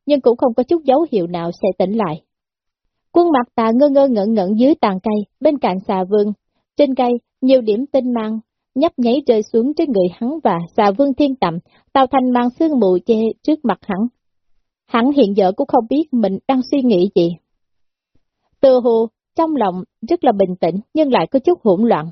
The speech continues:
Muốn nghĩ lại chuyện cũ, nhưng lại không được. Ở trong này hắn có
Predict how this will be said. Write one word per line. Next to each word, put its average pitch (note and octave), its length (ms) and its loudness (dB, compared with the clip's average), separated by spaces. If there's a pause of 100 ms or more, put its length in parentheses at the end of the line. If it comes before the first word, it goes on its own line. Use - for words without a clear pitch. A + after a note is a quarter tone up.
(440)
Muốn E4 160 2
nghĩ A#3 300 2 (120)
lại A3 260 2
chuyện F#3+ 220 2
cũ, F#3 260 0 (160)
nhưng D4 200 0
lại F3 240 0
không G#3+ 200 -2
được. E3+ 160 0 (600)
Ở B3 180 2
trong D#4 220 -2
này A3 280 0
hắn C4+ 220 -4
có E4+ 140 0